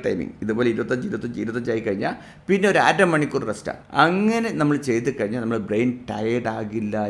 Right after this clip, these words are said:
എന്നാണ് പറയുന്നത്. ഇനി ബ്രെയിൻ ടയേർഡ് ആയി കഴിഞ്ഞാൽ അതിനൊന്ന് റിഫ്രഷ് ചെയ്തെടുക്കാൻ വേണ്ടിയിട്ട് എന്തെങ്കിലും ഒരു മ്യൂസിക്, വെള്ളച്ചാട്ടത്തിൻ്റെ മ്യൂസിക്, അത് തു-, അല്ലെങ്കിൽ മഴയുടെ,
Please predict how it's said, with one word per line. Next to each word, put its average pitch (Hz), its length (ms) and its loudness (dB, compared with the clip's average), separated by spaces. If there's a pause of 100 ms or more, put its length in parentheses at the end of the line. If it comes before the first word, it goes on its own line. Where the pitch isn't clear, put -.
എന്നാണ് 101 320 -6
പറയുന്നത്. 110 320 -4 (220)
ഇനി 190 100 2 (240)
ബ്രെയിൻ 170 180 4 (120)
ടയേർഡ് 160 320 10
ആയി 196 160 8 (120)
കഴിഞ്ഞാൽ 104 440 2 (240)
അതിനൊന്ന് 131 460 0
റിഫ്രഷ് 156 340 -4
ചെയ്തെടുക്കാൻ 107 420 2
വേണ്ടിയിട്ട് 101 340 -4 (260)
എന്തെങ്കിലും 143 400 0
ഒരു 123 120 4
മ്യൂസിക്, 160 400 2 (200)
വെള്ളച്ചാട്ടത്തിൻ്റെ 123 880 0
മ്യൂസിക്, - 340 -8 (140)
അത് 196 100 6 (160)
തു-, 151 120 2 (120)
അല്ലെങ്കിൽ 170 260 4 (140)
മഴയുടെ, 156 400 8